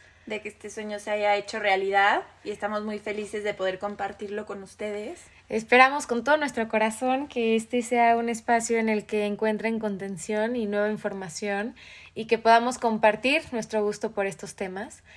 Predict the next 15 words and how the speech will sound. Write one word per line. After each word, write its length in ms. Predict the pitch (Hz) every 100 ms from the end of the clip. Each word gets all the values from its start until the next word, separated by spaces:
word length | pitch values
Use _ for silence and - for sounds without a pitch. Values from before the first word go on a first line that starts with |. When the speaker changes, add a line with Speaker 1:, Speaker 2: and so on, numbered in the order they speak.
| - - -
Speaker 2:
Y 80 | 220
pues 200 | 220 208
bueno, 240 | 262 330 - -
para 200 | 247 240
empezar 520 | 220 220 226 226 233
vamos 280 | 220 220 226
a 80 | 196
platicarles 580 | 196 185 202 208 208
un 140 | 208 196
poquito 320 | 202 190 202
de 80 | 196
lo 160 | 185
que 300 | - 180 170 156 -
es 120 | 190
Espiritualmente. 1000 | 190 - 175 175 190 180 175 170 190 277